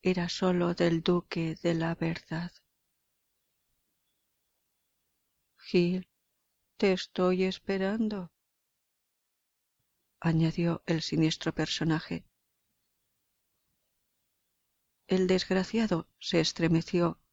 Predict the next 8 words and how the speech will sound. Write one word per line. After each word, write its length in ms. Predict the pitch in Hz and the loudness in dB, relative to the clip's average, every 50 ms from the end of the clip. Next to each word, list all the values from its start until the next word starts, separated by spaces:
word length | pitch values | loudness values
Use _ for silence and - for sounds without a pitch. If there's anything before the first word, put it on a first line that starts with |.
| _ _ | _ _
hasta 340 | - 170 - - - - 165 | -2 -2 -2 -2 -2 -2 0
la 140 | 165 165 | 0 2
médula 400 | 160 165 170 165 170 160 160 160 | 2 4 2 2 2 2 0 2
de 100 | 165 165 | 2 0
los 240 | 156 165 165 - - | 0 0 -2 -2 -4
huesos. 460 | 170 165 165 - - 180 - - - _ _ _ _ _ _ _ _ _ _ _ _ _ _ _ _ _ _ _ _ _ _ _ _ _ _ _ _ _ _ _ _ _ _ _ _ _ _ _ _ _ _ | -4 -4 -4 -4 -4 -6 -6 -8 -10 _ _ _ _ _ _ _ _ _ _ _ _ _ _ _ _ _ _ _ _ _ _ _ _ _ _ _ _ _ _ _ _ _ _ _ _ _ _ _ _ _ _
Copiosas 680 | - - 160 - - - 175 175 180 - - 180 170 - | -6 -6 -6 -6 -4 -2 0 0 0 0 0 -2 -2 0
lágrimas 680 | 170 175 180 175 180 170 170 175 175 175 - - - | 0 0 0 2 0 0 0 2 2 2 0 -2 -4